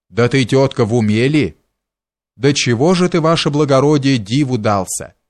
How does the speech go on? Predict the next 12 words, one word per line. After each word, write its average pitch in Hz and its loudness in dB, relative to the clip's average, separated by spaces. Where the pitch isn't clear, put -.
Точно 139 0
отдать 120 -2
нельзя». 101 -2
«Без 104 -2
денег? 127 0
Но 151 2
вестимо 147 0
без 147 0
денег. 113 -2
Напомин 131 0
души 143 0
покойника, 131 -2